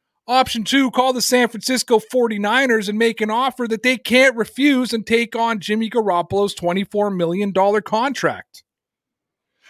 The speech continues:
Now, Garoppolo wouldn't be a bridge quarterback for New England. If the Patriots made this move and brought Jimmy G home, they would be trading for him to be their franchise quarterback.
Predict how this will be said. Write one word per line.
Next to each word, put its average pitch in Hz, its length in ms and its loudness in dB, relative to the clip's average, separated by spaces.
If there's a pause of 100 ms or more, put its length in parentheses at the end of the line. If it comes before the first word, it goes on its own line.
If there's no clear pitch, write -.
(120)
Now, 220 80 0
Garoppolo 262 540 4
wouldn't 240 260 0
be 233 120 0
a 196 60 4
bridge 196 380 0
quarterback 190 540 0
for 175 100 -4
New 170 180 -2
England. 196 280 0
If 214 100 -2
the - 80 -4
Patriots 240 480 -2
made 226 320 0
this 226 180 -6
move 202 220 -2
and 202 160 -4
brought 196 240 0
Jimmy 208 300 -2
G 170 260 -2
home, 214 440 2 (720)
they 233 120 4
would 233 120 2
be 220 120 2
trading 233 460 0
for 208 160 -2
him 196 260 0
to 208 100 -8
be 196 160 -6
their 196 160 0
franchise 175 640 0
quarterback. 156 800 -2